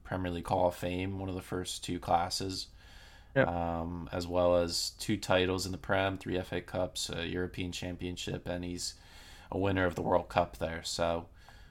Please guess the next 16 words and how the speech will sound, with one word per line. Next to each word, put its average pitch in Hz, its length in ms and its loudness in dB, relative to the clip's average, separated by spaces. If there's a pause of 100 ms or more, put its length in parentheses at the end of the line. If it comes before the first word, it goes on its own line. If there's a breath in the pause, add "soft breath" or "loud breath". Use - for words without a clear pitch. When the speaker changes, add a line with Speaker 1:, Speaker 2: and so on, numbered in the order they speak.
(180 soft breath)
Speaker 1:
um, 85 340 -2
a 87 80 -4
very 101 240 8
decorated 98 480 4
player. 90 360 6
He's 92 200 -4
won 90 240 -4
everything 95 400 -4
you 90 80 -6
could - 160 -10
possibly 92 440 0
win, 95 400 -2
bar 90 360 0
the 90 360 -4
Champions 95 640 -2
League. 95 280 0